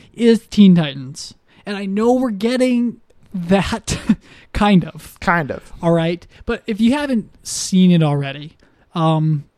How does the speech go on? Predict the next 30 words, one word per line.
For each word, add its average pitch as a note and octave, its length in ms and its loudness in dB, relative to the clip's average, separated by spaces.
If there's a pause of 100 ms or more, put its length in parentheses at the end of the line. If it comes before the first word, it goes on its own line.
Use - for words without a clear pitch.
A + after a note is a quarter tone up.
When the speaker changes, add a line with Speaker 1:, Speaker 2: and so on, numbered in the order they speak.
(140)
Speaker 1:
go A3+ 180 0
seek G#3+ 320 -2
out E3+ 640 -4
Into F#3 220 4
the E3 120 4
Spider-Verse D#3+ 840 -2
Speaker 2:
Mm-hmm. E3 240 -6 (420)
Speaker 1:
because F3+ 420 2 (100)
it G#3 140 -2
is F3+ 440 2 (440)
groundbreaking, F3 1200 2 (300)
jaw-droppingly E3+ 840 0
beautiful. F3 640 2 (300)
And, D#3 480 -2 (140)
I F#3+ 60 -6
mean, D#3 200 -2
Phil F3+ 180 0
Lord E3 180 4
and D#3+ 80 -2
Chris D#3 180 -4
Miller, D3+ 280 0 (100)
or, D#3+ 120 -6 (520)
uh, F3 80 -6
Phil E3 280 -4 (140)
Lord D3+ 580 2 (440)
was C#3+ 220 0
definitely E3+ 560 0
not, D3 640 -6 (400)
you D#3+ 80 -4
know, C#3+ 260 -4